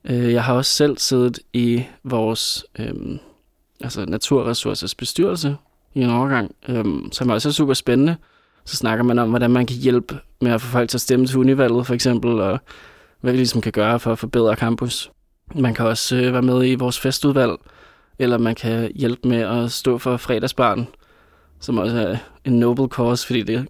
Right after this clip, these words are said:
kræver mange timer, og der er ikke nogen betaling, <laughs> men, øh,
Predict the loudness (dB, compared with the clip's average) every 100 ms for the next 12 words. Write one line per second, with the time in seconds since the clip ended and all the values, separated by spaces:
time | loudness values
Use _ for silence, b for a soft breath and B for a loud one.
0 | -4 0 4 4 4 2 4 4 4 2
1 | 2 0 -2 b b b b b b b
2 | -6 0 2 4 4 4 0 0 2 4
3 | 4 0 0 0 2 2 0